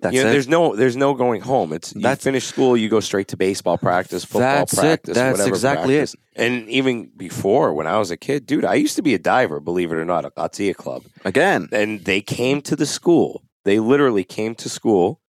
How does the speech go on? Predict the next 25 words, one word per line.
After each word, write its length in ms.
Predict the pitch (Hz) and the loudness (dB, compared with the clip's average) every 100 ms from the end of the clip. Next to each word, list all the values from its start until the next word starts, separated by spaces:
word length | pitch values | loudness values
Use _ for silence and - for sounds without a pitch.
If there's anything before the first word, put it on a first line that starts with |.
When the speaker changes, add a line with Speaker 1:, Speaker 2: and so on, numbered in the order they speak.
| - | -4
Speaker 2:
They 140 | 92 | 0
all 180 | 90 107 | 2 0
gave 220 | 101 104 | 0 -2
us, 100 | 101 | -2
like, 140 | 87 | -4
a 60 | 85 | -2
little 280 | 98 104 95 | 0 2 0
test 360 | - 98 90 | 0 -2 -2
to 80 | - | -8
see 160 | - 92 | -8 -8
if 100 | - | -6
we 80 | 95 | -8
could 160 | 92 | -10
do 120 | 85 | -10
some 180 | 85 87 | -10 -8
basic 320 | 85 85 - 82 | -6 -4 -6 -10
gymnastics, 720 | - 82 78 80 - 82 73 | -10 -8 -8 -10 -12 -12 -10
like, 180 | 80 | -10
you 80 | - | -8
know, 120 | 78 73 | -8 -6
a 80 | |
roly-poly, 760 | 73 78 78 80 - 82 78 73 | -4 -2 -2 -4 -4 -4 -2 -4
somersaults 720 | - 78 78 - - - - | -8 -10 -10 -10 -8 -8 -10
and 80 | - | -14
stuff. 320 | - 80 82 | -10 -4 -4